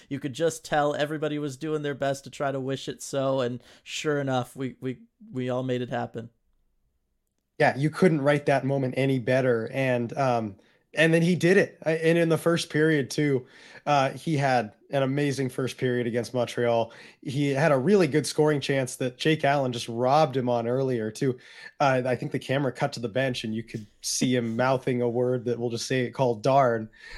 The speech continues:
Speaker 2: Um,
Speaker 1: Yes.
Speaker 2: and, uh, didn't let that get him down, comes back. Uh, I, it might have been the next shift. Um,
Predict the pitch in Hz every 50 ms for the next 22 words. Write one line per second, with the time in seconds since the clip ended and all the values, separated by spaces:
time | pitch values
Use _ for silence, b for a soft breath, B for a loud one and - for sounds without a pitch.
0 | B - 151 147 143 131 123 113 104 98 - B B B B B B - 147 147
1 | 139 131 127 127 127 139 135 127 123 120 139 196 202 202 202 202 202 202 190 190
2 | 160 180 185 175 175 160 160 151 156 156 156 156 156 - 160 165 165 165 135 123
3 | 139 139 139 139 135 - - - - 135 131 120 120 131 135 120 - _ 131 123
4 | 120 143 170 175 - 117 113 110 110 117 - - - - 147 156 139 - - B
5 | B B B B B B B _ 135 131 123 110 110 107 107